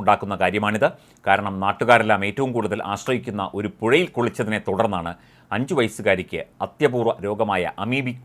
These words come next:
മസ്തിഷ്ക ജ്വരം ബാധിച്ചത് എന്ന് പറയുമ്പോൾ വല്ലാതെ വേദനയുണ്ടാക്കുന്നുണ്ടെന്നും മുന്നിയൂർ പഞ്ചായത്ത് ആരോഗ്യ വിദ്യാഭ്യാസ സ്റ്റാൻഡിംഗ് കമ്മിറ്റി ചെയർമാനും മരണപ്പെട്ട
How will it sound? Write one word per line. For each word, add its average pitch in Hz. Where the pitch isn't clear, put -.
മസ്തിഷ്ക 110
ജ്വരം 107
ബാധിച്ചത് 104
എന്ന് 98
പറയുമ്പോൾ 104
വല്ലാതെ 120
വേദനയുണ്ടാക്കുന്നുണ്ടെന്നും 113
മുന്നിയൂർ 160
പഞ്ചായത്ത് 151
ആരോഗ്യ 127
വിദ്യാഭ്യാസ 127
സ്റ്റാൻഡിംഗ് 113
കമ്മിറ്റി 110
ചെയർമാനും 107
മരണപ്പെട്ട 107